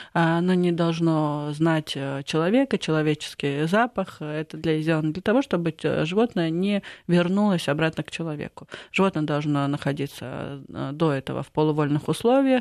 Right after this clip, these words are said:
практически приближённых к природе, да, что там не, не, а есть ограничения, но в нас-, в основном это полувольное содержание, животное должно уметь добыть еду себе, э, знать, э, как её делать, прыгать, ну, уметь все повадки оно должно, что те, которые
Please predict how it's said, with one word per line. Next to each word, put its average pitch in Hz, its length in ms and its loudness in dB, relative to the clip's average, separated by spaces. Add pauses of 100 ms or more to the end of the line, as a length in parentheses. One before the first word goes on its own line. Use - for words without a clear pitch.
(380)
практически - 540 -2
приближённых 165 580 0
к - 20 -12
природе, 156 440 -2
да, 202 180 4
что - 500 -4
там 143 220 -8
не, 147 80 -6
не, 143 560 -6
а 143 100 -4
есть 143 300 -6
ограничения, 170 720 2 (260)
но 156 180 4
в 160 60 2
нас-, 165 180 0
в 151 460 -2
основном 214 480 2
это 170 220 0
полувольное 180 520 2
содержание, 185 580 2
животное 165 300 0
должно 147 360 0
уметь 139 260 0
добыть 143 380 0
еду 254 240 2
себе, 226 400 2 (340)
э, 143 640 -2
знать, 147 360 0
э, - 200 -6
как 233 240 0
её 208 260 4
делать, 190 380 2
прыгать, 202 400 0
ну, 240 140 4
уметь 175 320 2
все 160 240 0
повадки 220 500 0
оно 226 180 0
должно, 208 380 0
что - 500 -6
те, 185 220 0
которые 170 400 -2